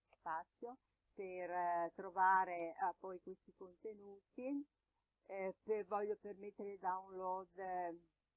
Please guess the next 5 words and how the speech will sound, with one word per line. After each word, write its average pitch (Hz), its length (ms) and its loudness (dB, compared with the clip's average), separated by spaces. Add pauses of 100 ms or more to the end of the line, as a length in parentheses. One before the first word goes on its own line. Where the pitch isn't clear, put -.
(280)
dei, 185 360 -6
eh, 170 680 4
podcast 226 840 0 (640)
e, 196 440 0
ehm, 165 500 -2